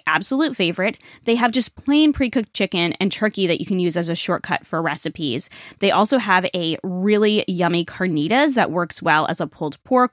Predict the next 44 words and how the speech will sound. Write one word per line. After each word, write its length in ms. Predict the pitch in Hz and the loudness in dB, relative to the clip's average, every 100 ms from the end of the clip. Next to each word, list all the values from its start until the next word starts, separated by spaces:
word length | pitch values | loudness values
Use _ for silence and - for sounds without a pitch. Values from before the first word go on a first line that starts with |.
| - | -4
or 60 | 170 | -8
carnitas 500 | 165 180 247 254 240 | -4 0 2 2 2
alternative, 580 | 233 233 233 220 226 | 0 0 0 2 2
and 120 | - 170 | 0 -4
it's, 100 | 147 | -6
like, 140 | 131 | -10
five 320 | - 131 165 | -6 -2 0
ninety-nine, 520 | 196 196 190 160 196 | 0 0 0 0 0
which 160 | 220 - | -2 -4
is 120 | 165 | -10
a 100 | 170 _ | -10 _
pretty 300 | - 427 339 | -6 0 2
good 180 | 233 190 | 0 -2
price. 480 | 185 147 247 - - _ _ - | 0 0 -2 -6 -16 _ _ -2
My 140 | 214 196 | -2 0
kids 300 | 262 190 214 | 0 0 2
love 240 | 202 196 - | 2 2 -2
their 200 | 190 196 | -2 -2
organic 440 | 175 196 247 277 262 | -2 0 2 2 2
chicken 320 | 302 294 269 | 0 2 2
nuggets, 400 | 262 262 262 - | 2 2 2 0
and 200 | 208 196 | 0 2
overall 420 | 208 214 208 202 | 2 4 4 4
as 100 | 214 | 2
a 60 | 190 | -2
family, 500 | - 175 180 208 226 | -4 -4 -2 -2 -2
we 380 | 196 190 196 190 _ _ | -2 -2 0 -2 _ _
love 540 | 175 180 175 180 226 247 - | -4 2 4 6 4 2 -2
their 420 | 175 175 165 170 | -2 0 0 0
chicken 540 | - - 208 208 185 | -4 -6 -2 0 0
meatballs. 500 | 165 190 254 269 269 - | -2 0 2 2 0 -6
They're 160 | 170 - - | -10 -12 -12
three 300 | 208 254 302 | -4 0 4
ninety-nine 640 | 294 294 269 190 160 170 | 4 4 2 2 2 -2
for 180 | - 190 | -4 -6
four 300 | - 196 214 | -4 0 0
servings, 520 | 214 175 151 147 160 | 0 -2 -2 -4 -4
which 220 | 170 180 - | -4 -6 -4
is 160 | 180 | -4
a 80 | 160 | -4
pretty 460 | - - 247 294 269 | -8 -4 0 2 4
darn 300 | 214 208 208 | 2 2 2
good 200 | 175 170 | -2 -2
price, 500 | 160 160 294 - | -2 0 0 -2